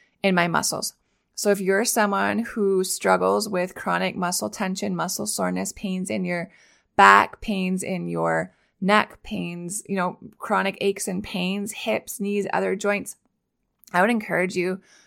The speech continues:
to really look into, um,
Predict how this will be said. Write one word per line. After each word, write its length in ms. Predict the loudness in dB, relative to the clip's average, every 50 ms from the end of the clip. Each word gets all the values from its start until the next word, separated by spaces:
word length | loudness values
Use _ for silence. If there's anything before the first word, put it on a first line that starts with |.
| _ _ _ _ _
to 160 | 4 6 6
really 500 | 8 8 6 6 4 4 4 4 2 2
look 360 | 0 0 2 4 2 2 2
into, 840 | -4 -6 -4 -4 -4 -4 -4 -4 -4 -2 -2 -2 -2 -2 -2 -2 -2 -2 -2
um, 460 | -4 -2 -2 -2 -4 -6 -8 -12